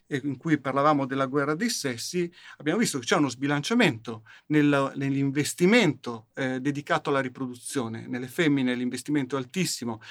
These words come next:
nei maschi è proprio basso, pochi spermatozoi, per cui sono le femmine che scelgono. Per cui i maschi attraverso il corteggiamento si fanno pubblicità.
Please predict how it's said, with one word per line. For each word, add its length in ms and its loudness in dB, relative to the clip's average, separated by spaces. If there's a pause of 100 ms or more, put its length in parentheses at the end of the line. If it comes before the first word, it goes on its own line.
(140)
nei 140 0
maschi 420 0
è 140 -16
proprio 300 -6
basso, 580 -6
pochi 240 -8
spermatozoi, 840 -2 (380)
per 180 0
cui 520 4
sono 240 -2
le 100 4
femmine 480 4
che 120 0
scelgono. 600 -2
Per 140 -10
cui 220 0
i 40 -2
maschi 380 -2
attraverso 400 -4
il 60 -14
corteggiamento 840 -2 (340)
si 160 -12
fanno 240 -2
pubblicità. 640 -2